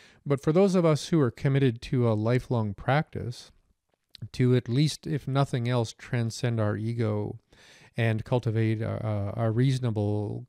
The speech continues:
kind of vitality and longevity and, um, a core kind of embodied wisdom about our lives,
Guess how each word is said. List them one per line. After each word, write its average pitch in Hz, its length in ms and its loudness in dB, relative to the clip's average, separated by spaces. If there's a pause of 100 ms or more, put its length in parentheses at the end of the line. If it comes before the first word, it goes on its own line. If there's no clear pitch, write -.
kind 113 240 -2
of 104 80 -2
vitality 110 800 -2
and 104 160 -6
longevity 104 800 0
and, 104 400 -4 (580)
um, 101 1200 -6 (1500)
a 131 120 -2
core 165 480 6
kind 147 300 2
of 123 260 2
embodied 113 560 0
wisdom 120 380 -2
about 101 240 -4
our 98 120 -6
lives, 123 680 -4